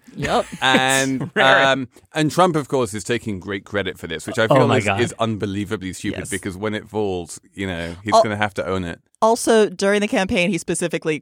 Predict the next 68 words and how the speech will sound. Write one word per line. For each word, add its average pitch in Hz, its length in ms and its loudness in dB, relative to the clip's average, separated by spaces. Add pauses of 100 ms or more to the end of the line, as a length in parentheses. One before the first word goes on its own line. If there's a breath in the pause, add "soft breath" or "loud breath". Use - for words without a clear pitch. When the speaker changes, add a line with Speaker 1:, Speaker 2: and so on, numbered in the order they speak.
Speaker 1:
called 151 320 0
it 139 80 -4
a 127 80 -6
bubble 127 480 -6 (240)
Speaker 3:
Did 143 160 4
Speaker 1:
based 170 100 0
Speaker 3:
he? 156 60 -2
Speaker 1:
on 151 80 -4
Speaker 3:
I 139 40 0
Speaker 1:
low 151 60 -4
Speaker 3:
forgot. 151 160 2
Speaker 1:
interest - 120 2
rates. 151 160 6
Speaker 3:
Oh, 226 40 8
Speaker 1:
Oh, 285 60 4
yes, 269 280 2
yes, 160 160 -6
he 240 60 -8
did. 139 140 -2
Speaker 3:
That's 147 80 -4
right. 147 180 -2
Yeah, 151 140 -2
but - 100 -8
now 139 80 0
Speaker 1:
Yep. 151 60 2
Speaker 3:
he 160 60 -2
wants 147 240 -2
to - 40 -16
keep - 200 -10
the 117 60 -10
interest - 280 -14
rates 104 240 -14
low. 110 60 -12
Speaker 1:
Exactly. 151 480 -2
Speaker 3:
So 120 440 -2
Speaker 1:
He's - 120 2
Speaker 2:
But, 302 40 6
Speaker 1:
a 277 100 0
low 285 60 6
Speaker 2:
but, 294 60 2
Speaker 1:
interest 277 240 -2
rate 254 140 6
kind 254 180 4
of 214 40 0
guy. 214 240 0 (120)
Speaker 2:
but 151 140 6
Speaker 3:
Yeah. - 60 0
Speaker 2:
both 180 360 6
Trump 170 400 4
and 139 520 2 (260)
Mnuchin, 117 640 2
his 101 160 -2
Treasury 123 280 2
Secretary, 90 460 0
are 80 120 -2
on 98 160 2
the 92 80 -2
record 92 420 2
saying, 95 500 2
yes, 107 500 2
the - 120 -2
level 95 260 2
of 90 120 -8
the - 80 -14
stock 87 240 -2
market 85 360 -6
is 87 320 -4
basically 82 800 -6